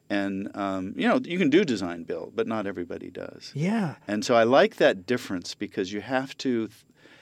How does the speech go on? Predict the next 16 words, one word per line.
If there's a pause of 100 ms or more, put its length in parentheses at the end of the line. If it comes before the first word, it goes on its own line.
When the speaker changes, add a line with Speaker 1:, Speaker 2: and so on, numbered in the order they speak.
(120)
Speaker 1:
think
and
draw
and (100)
realize
that
someone's
gonna
have
to
build
this
building
from
my
drawings.